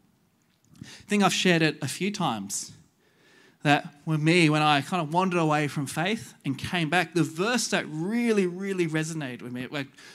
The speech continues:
brought me to tears, was when I read on the Sermon on the Mount, "Where your treasure is, there your heart is also."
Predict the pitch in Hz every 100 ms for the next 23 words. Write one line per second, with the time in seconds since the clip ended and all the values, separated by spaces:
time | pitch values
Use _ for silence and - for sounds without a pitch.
0 | - 175 185 156 135 - 170 165 139 135
1 | 120 135 139 135 131 - - - - _
2 | - 143 160 160 - - - - 127 120
3 | - 139 135 117 127 104 _ _ _ -
4 | 127 131 127 123 120 - - 151 143 139
5 | 127 - 123 113 127 - - - _ _
6 | 113 113 107 104 - - 127 131 139 _
7 | _ 143 117 117 117 - _ 117 147 -
8 | 107 90